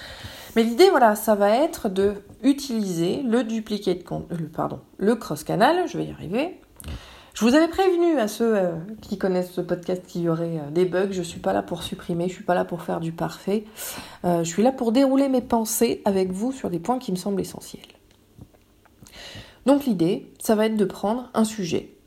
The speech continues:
Et sur ce sujet, vous allez développer différents points à différents moments. À différents moments, et bien évidemment à différents endroits. Je vous donne un exemple. Vous pouvez, je pourrais parler de stratégie de communication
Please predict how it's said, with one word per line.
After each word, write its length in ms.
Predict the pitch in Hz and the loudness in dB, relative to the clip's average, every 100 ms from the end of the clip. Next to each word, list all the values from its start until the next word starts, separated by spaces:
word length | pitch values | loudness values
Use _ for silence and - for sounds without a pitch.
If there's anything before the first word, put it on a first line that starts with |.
| _ _ _ _ | _ _ _ _
Et 60 | 202 | 0
sur 280 | - 294 | 2 -2
ce 140 | - 269 | 0 -2
sujet, 500 | - 196 165 180 240 | -2 -2 2 2 0
vous 220 | 220 220 | 2 4
allez 180 | 220 220 | 4 2
développer 680 | 202 262 226 220 214 202 226 | 2 2 4 0 2 0 2
différents 640 | 208 233 294 285 233 214 | 2 4 4 2 2 0
points 420 | 202 - 202 233 269 | -2 -2 -2 -2 -4
à 100 | 185 | -2
différents 540 | 180 202 - 185 185 185 | -2 -2 0 0 2 0
moments. 320 | 170 160 - - _ - - - - - - - - - | 0 -4 -8 -20 _ -20 -20 -20 -20 -20 -20 -14 -12 -2
À 80 | 185 | 0
différents 440 | 180 214 214 190 | 2 0 2 4
moments, 460 | 185 180 214 269 - - | 2 2 0 0 -2 -2
et 60 | |
bien 240 | 165 160 151 | 0 -2 -4
évidemment 500 | 151 147 147 190 - | -4 -4 -4 -6 -6
à 80 | 160 | -10
différents 560 | 156 - - 180 226 - _ _ - 170 | -10 -12 -8 -6 -8 -10 _ _ -12 -6
endroits. 400 | 165 160 151 143 - _ _ _ _ _ - - | -2 -2 -4 -10 -18 _ _ _ _ _ -20 -20
Je 100 | - | -20
vous 80 | - | -8
donne 140 | 147 | -4
un 140 | 151 143 | -4 -4
exemple. 540 | 147 175 277 330 320 | -2 2 2 2 -2
Vous 180 | 175 165 | -6 -6
pouvez, 320 | 165 170 175 | -6 0 2
je 120 | 175 | 2
pourrais 360 | 185 - 180 180 | -2 -2 2 2
parler 460 | 180 180 180 185 190 | 2 0 0 0 0
de 180 | 165 | -4
stratégie 540 | 165 - 185 185 180 185 | -6 -2 0 4 2 2
de 80 | - | -4
communication 800 | 170 170 170 170 165 - 190 | -4 -2 -2 -4 -4 -4 -4